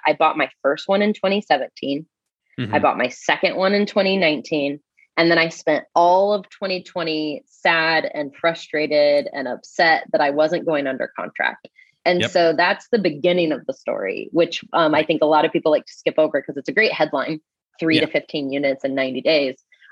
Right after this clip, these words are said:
Speaker 1: Um, but the reality was, is that it took a lot of time. And I think that's why I mentioned at the beginning, it's so important that you have to learn how to analyze deals. And then you have to learn how to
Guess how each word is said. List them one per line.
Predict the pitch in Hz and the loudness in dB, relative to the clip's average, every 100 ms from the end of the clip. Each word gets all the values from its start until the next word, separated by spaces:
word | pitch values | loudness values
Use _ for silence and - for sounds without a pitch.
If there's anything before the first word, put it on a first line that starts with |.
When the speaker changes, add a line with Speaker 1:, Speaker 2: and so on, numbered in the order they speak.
| - | 0
Speaker 1:
Um, | 175 | 0
but | 165 180 | 2 0
the | 190 | 4
reality | 196 180 202 214 | 4 4 2 2
was, | 190 156 | 0 -2
is | 160 | -2
that | 165 | -2
it | - | -2
took | - 185 | -4 -4
a | |
lot | 240 208 151 | -2 2 0
of | 160 | 0
time. | - 143 101 92 - | -6 -6 -6 -8 -4
And | 170 | -2
I | |
think | 175 190 | -2 -2
that's | 175 - | -2 -4
why | 156 165 165 170 | 0 2 4 4
I | 156 | 2
mentioned | 151 151 151 | 0 -4 -6
at | - | -6
the | |
beginning, | 147 151 170 160 | -4 0 0 0
it's | - - | -2 -4
so | - 196 | 0 2
important | 208 196 180 135 151 147 | 2 0 0 0 0 0
that | 143 | -2
you | 147 156 - - - | -2 -4 -4 -6 0
have | 202 - | 0 0
to | 196 | -2
learn | 175 170 | 0 0
how | |
to | 156 | -2
analyze | 143 143 143 139 143 - | -2 -2 -2 -4 -4 -4
deals. | 110 95 101 _ _ _ - - | 0 0 -2 _ _ _ -18 -2
And | 175 | 2
then | 170 | 4
you | 156 | 2
have | 147 - 143 | 0 -2 0
to | 156 | 0
learn | 143 139 | 2 0
how | 139 | -2
to | - | -6